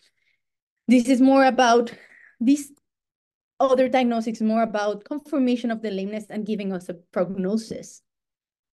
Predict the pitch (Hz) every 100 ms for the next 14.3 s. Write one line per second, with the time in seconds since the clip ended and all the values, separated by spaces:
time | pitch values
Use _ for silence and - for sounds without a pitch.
0 | _ _ _ _ _ _ _ _ _ _
1 | _ _ - 285 285 277 285 320 494 523
2 | 247 233 262 - 233 247 233 226 254 254
3 | 240 233 220 220 214 208 220 202 196 202
4 | 196 185 185 220 - 233 233 - 262 233
5 | 233 247 254 226 226 - 240 240 - 190
6 | 214 - - 214 208 202 196 190 180 170
7 | 196 247 196 180 254 - _ _ _ _
8 | - 277 277 262 254 262 247 226 226 202
9 | 190 - 190 190 - _ _ _ _ _
10 | _ _ - 240 220 214 208 - _ _
11 | _ _ _ 214 226 220 - _ _ _
12 | _ _ _ - 269 254 311 - 277 269
13 | 254 - 269 233 220 233 233 196 190 233
14 | 277 - 240